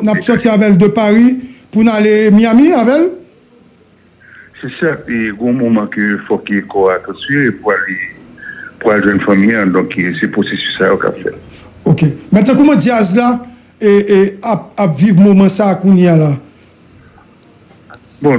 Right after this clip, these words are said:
Speaker 2: tout le monde, quel que soit musicien, gagne, yo, yo, yo, yo pas bon, parce que,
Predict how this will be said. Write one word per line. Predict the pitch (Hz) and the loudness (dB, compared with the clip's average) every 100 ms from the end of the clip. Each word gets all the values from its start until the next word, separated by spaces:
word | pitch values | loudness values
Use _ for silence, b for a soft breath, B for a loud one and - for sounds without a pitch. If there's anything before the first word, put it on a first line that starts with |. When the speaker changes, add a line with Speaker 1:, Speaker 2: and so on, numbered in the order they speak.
| - | -2
Speaker 2:
tout | - 98 127 | -10 -6 0
le | |
monde, | 120 110 98 90 - _ - _ - | 2 4 2 -2 -8 _ -20 _ -8
quel | 160 156 | -4 -4
que | 147 | -6
soit | 131 120 | -4 -2
musicien, | 110 110 113 - 104 92 | 0 -2 -6 -4 -4 -4
gagne, | 95 101 101 101 | -2 -2 0 2
yo, | 113 110 | 2 2
yo, | 101 92 | 0 0
yo, | 104 90 | 0 0
yo | 107 | 0
pas | 113 | 0
bon, | 127 165 127 98 | 2 2 2 0
parce | 98 90 - | -4 -6 -4
que, | 98 | -6